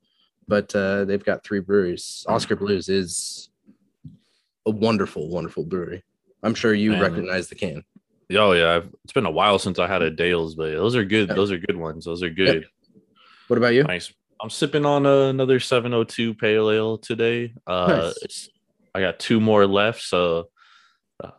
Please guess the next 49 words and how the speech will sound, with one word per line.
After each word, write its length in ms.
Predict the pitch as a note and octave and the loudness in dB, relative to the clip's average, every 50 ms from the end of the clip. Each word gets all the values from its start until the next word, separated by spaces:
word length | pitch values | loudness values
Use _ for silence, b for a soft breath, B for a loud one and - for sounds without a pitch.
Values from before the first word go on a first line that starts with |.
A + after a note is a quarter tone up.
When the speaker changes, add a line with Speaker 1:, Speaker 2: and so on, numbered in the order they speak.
| _ _ - | _ _ -14
Speaker 2:
you 80 | F2 | -10
know, 140 | E2+ E2+ E2+ | -6 -4 -2
I'm 120 | F2+ F#2 | -2 -2
gonna 120 | F#2 E2+ E2+ | -2 -4 -6
kill 340 | - - - F#2+ F#2+ F#2+ F#2+ | -6 -4 0 0 2 2 2
'em 100 | F#2+ F2+ | 0 0
tonight. 480 | F#2+ F2+ F2+ F#2 G#2+ A#2+ C#3 C#3+ - G#2+ G#2 - - - | -2 -2 0 0 0 0 0 -2 -4 -6 -10 -10 -12 -16
<laughs> 200 | - - - - | -18 -12 -6 -2
Speaker 1:
There 260 | C#3+ B2+ - - - | -2 0 2 4 4
Speaker 2:
And 80 | B2 C#3 | 6 6
Speaker 1:
we 140 | C3+ A#2 A2+ | 6 6 4
go. 140 | A2+ A#2+ - | 4 4 2
Speaker 2:
then, 280 | G#2+ G#2+ G#2 G2+ G#2 - _ b b b b b b b b b b | 2 0 -2 -4 -8 -10 _ b b b b b b b b b b
you 120 | - G2 | -8 -4
know, 80 | G#2+ G#2+ | -2 0
actually, 300 | A2 C#3 D3 - F#3+ F3+ | 2 2 2 4 4 4
they're, 320 | D#3+ F3 D#3+ D3 B2+ - | 4 6 6 6 4 4
they're 200 | - G2 A#2+ B2 | 2 2 0 2
definitely 420 | A2+ G#2+ B2 C3 - D#3 D3+ C3+ A2+ | 2 2 0 0 2 2 2 2 2
much 280 | G2 F#2+ G2 - - | 2 0 0 -2 -2
better 260 | - F2 F2+ F2+ F2 E2+ | -4 -2 -2 -2 -2 -2
than, 640 | E2+ E2+ E2+ E2 E2 D#2+ D#2 D#2 D#2+ - - - _ _ _ | -2 -4 -4 -4 -6 -10 -10 -10 -12 -12 -12 -14 _ _ _
<clears throat> 160 | _ _ _ | _ _ _
than, 220 | - E2+ E2 E2 E2 | -8 -8 -6 -4 -4
uh, 400 | D#2+ D#2 D2+ D2+ D2+ D#2 D#2+ E2+ - _ _ _ _ _ _ - | -4 -4 -4 -4 -6 -8 -10 -14 -18 _ _ _ _ _ _ -4
I 60 | E2+ | -2
remember. 360 | F2 E2+ D#2+ E2+ E2+ E2 E2 D#2+ | -2 0 0 -2 -4 -2 0 0
I 40 | F#2+ | 0
don't 100 | A#2+ B2 | 2 0
know 120 | A2 E2+ | 0 0
why 220 | D#2 E2+ F2 E2+ E2+ | 0 2 2 2 2
I 40 | |
don't 180 | E2 E2 D#2+ D2+ | 0 -2 -4 -8
drink 240 | D2+ F2 E2+ E2 - | -10 -10 -10 -10 -10
'em 120 | D#2+ D#2 D#2 | -10 -8 -6
very 200 | D#2 D#2 D#2+ D#2+ | -6 -4 -4 -2
often, 320 | D2+ D2+ - - D2+ D#2 | -4 -4 -6 -8 -14 -12
'cause 120 | - - | -8 -6
I, 160 | E2+ D#2 - - - | -4 -4 -4 -6 -8
I 40 | D#2 | -8
like 300 | D#2 D2+ E2+ F#2 F2 - | -6 -4 -2 -4 -4 -4
pale 340 | - - F2 F2+ F2 E2+ F2 | -4 -2 0 0 2 2 2
ales. 480 | F#2 F#2+ G2 G2 G2+ G2+ F#2+ - - - _ _ _ | 2 2 2 2 0 -2 -4 -8 -16 -20 _ _ _
Speaker 1:
Pales 200 | - B2+ C3+ C3+ D3 | 0 2 2 4 2
Speaker 2:
So 140 | C#3 C3 C3 | 2 0 -2
Speaker 1:
are, 60 | A2 - | -6 -8
pales 220 | - A2+ A#2+ G#2 - | -4 -4 -2 -4 -4
are 140 | - - - | -8 -12 -12
shit. 440 | - - - - - F3+ F#3+ - | -12 -12 -12 -10 -8 -8 -8 -8